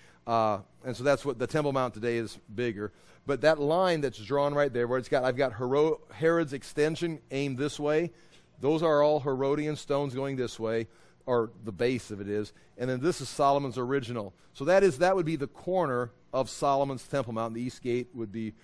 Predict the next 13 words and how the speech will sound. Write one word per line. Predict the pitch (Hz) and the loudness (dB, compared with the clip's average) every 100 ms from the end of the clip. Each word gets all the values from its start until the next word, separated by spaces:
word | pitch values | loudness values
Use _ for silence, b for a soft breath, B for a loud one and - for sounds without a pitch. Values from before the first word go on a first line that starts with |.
| b | b
right | 123 120 | -2 0
there. | 113 107 B B B | 0 -4 B B B
And | 127 | -2
I, | 139 139 | -2 0
I've | 131 127 | -2 2
got | 139 127 | 0 0
an | 120 | -6
arrow | 131 135 143 | 0 2 2
pointing | - 147 139 | 0 -4 -2
towards | 131 123 | -4 -4
some | 127 | -6
Herodian | 110 120 135 143 139 | -6 0 0 0 -2
stones. | 131 - 135 143 139 | -6 -2 -2 -2 -4